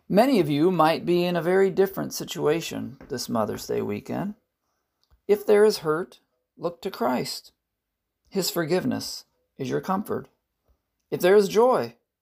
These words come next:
give praise to God. And if able, don't forget to express your appreciation to Mom. In all circumstances, good or bad, continue to pray for your mother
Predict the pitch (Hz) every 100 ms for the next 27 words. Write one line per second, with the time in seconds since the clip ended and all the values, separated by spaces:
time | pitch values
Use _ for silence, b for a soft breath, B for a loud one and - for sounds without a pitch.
0 | _ - 196 - - 214 220 262 202 226
1 | 202 117 - _ _ _ - 220 277 262
2 | 170 185 277 - _ _ _ _ _ -
3 | 202 196 208 208 240 - - 208 196 -
4 | - 127 - 151 131 - 147 143 127 120
5 | - _ _ _ _ - 156 151 151 113
6 | 110 - _ _ _ _ _ _ _ _
7 | _ 240 254 226 262 269 - 156 - 123
8 | - 120 117 151 220 202 240 220 214 208
9 | 123 110 117 _ _ _ _ _ _ _
10 | - 240 233 254 233 185 - 175 156 156
11 | 175 156 175 151 123 117 127